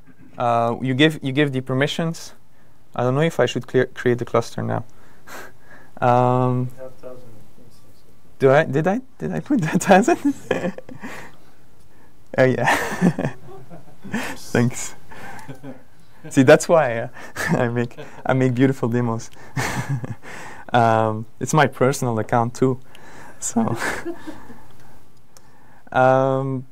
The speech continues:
Speaker 1: there is, uh, I have not played with the advanced op-, advanced options, but, um, once you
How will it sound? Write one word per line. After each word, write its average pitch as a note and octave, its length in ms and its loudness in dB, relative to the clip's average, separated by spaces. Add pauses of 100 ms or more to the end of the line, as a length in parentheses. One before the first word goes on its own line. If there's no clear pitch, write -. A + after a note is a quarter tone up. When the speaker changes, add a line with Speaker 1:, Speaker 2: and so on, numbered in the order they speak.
Speaker 1:
there C#3 140 10
is, C#3 360 6
uh, - 420 -8
I C3+ 120 8
have C#3+ 200 6
not D#3 240 2
played D#3+ 240 0
with C#3 140 0
the B2 80 2
advanced A#2 320 0
op-, - 300 -4
advanced A#2+ 440 2
options, - 520 -2 (360)
but, B2+ 380 6
um, B2+ 480 4 (1600)
once D3+ 440 4
you C#3 480 6